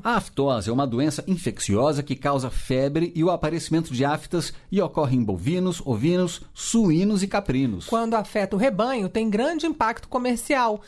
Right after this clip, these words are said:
Speaker 2: já que muitos países impõem barreiras ao comércio de produtos de origem animal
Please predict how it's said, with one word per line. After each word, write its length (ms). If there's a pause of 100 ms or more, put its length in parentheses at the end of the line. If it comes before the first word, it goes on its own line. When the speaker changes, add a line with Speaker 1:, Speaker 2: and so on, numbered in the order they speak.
(200)
Speaker 2:
já 200
que 100
muitos 280
países 420
impõem 340
barreiras 540
ao 100
comércio 480
de 120
produtos 560
de 60
origem 400
animal 440